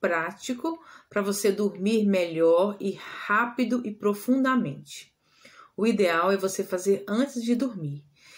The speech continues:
e você manter sempre uma rotina de apagar celular, apagar televisão e diminuindo a luz pro seu corpo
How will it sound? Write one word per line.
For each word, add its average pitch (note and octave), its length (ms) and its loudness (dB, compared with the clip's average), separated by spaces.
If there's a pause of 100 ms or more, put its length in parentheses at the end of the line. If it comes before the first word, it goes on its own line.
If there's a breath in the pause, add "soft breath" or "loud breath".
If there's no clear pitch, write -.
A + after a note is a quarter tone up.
(200 loud breath)
e F#3+ 80 -6
você G3 260 0
manter G3 300 2
sempre B3 240 0
uma B3 160 4
rotina G#3 680 -2
de D3 120 -4
apagar F#3+ 420 -2
celular, F#3 760 -2 (320 loud breath)
apagar F#3+ 360 -4
televisão F3 840 -2
e E3+ 60 -10
diminuindo F3+ 500 -4
a G#3+ 60 2
luz G#3+ 560 -2 (240 loud breath)
pro G3+ 100 -10
seu A#3 220 0
corpo A3+ 580 -2